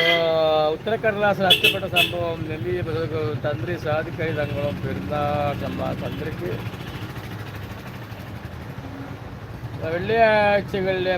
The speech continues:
പരീക്ഷാ സമയം പുനർക്രമീകരിക്കണം. കെ പി എം മജീദ് മിണ്ടാ നുളികൾ. മ്യാൻമർ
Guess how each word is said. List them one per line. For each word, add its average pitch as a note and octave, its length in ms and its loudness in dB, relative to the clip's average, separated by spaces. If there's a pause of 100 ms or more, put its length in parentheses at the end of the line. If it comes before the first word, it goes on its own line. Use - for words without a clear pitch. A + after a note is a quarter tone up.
പരീക്ഷാ F3+ 520 0 (220)
സമയം E3 440 -2
പുനർക്രമീകരിക്കണം. E3+ 760 -4 (180)
കെ D#3 100 0 (100)
പി F3 100 -2
എം E3+ 100 -4
മജീദ് D#3 380 -4 (200)
മിണ്ടാ F#3+ 320 -2 (180)
നുളികൾ. D3+ 280 -2 (720)
മ്യാൻമർ B3 460 4